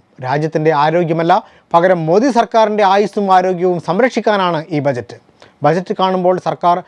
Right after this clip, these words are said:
അധികകാലം മുന്നോട്ട് പോകില്ലെന്ന പേടിയുള്ള പോലെ തോന്നും. ഫെഡറലിസത്തെക്കുറിച്ച് പറയാൻ മോദിക്ക്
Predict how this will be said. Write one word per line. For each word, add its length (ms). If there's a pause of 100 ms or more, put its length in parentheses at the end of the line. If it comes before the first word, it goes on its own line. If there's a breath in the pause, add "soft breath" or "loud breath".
(280 soft breath)
അധികകാലം 540
മുന്നോട്ട് 360
പോകില്ലെന്ന 480 (180)
പേടിയുള്ള 520
പോലെ 240
തോന്നും. 220 (640 soft breath)
ഫെഡറലിസത്തെക്കുറിച്ച് 960 (100)
പറയാൻ 280 (120)
മോദിക്ക് 380